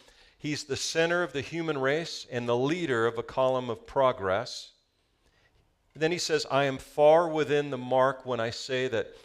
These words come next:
all the armies that have ever marched, all the navies that were ever built, all the parliaments that ever sat, and all the kings that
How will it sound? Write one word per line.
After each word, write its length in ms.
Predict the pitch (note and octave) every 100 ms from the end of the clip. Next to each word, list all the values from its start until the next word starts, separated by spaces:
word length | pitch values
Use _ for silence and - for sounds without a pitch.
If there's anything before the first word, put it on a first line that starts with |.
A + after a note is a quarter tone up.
| - _ _
all 260 | B2+ D#3
the 200 | D#3 C#3+ -
armies 560 | C3+ E3 G#3 G3 G3 -
that 160 | C#3 - - _ _ _ _
have 160 | A#2
ever 320 | - D3+ E3 F3+
marched, 640 | E3+ A2+ A#2+ - - - _ _
all 160 | B2
the 120 | D3 C#3
navies 760 | C#3+ D#3+ F3+ F#3 F#3 - - _ _ _ _ _ _ _ _
that 140 | B2
were 280 | C3+ B2 A#2+ -
ever 260 | C#3 D3 F3+
built, 480 | A#2+ G#2 A2+ - - _ _ _ _ _ _
all 180 | - D3
the 100 | E3
parliaments 720 | D#3 - D#3 F3 E3+ E3+ F3 -
that 160 | C3
ever 360 | C3+ C#3+ D#3+ C3+
sat, 540 | - - D3+ D3+ D#3+
and 140 | A2+ A#2
all 160 | D3
the 100 | E3+
kings 540 | E3 - G3 F#3+ E3+ -
that 320 | C#3+ -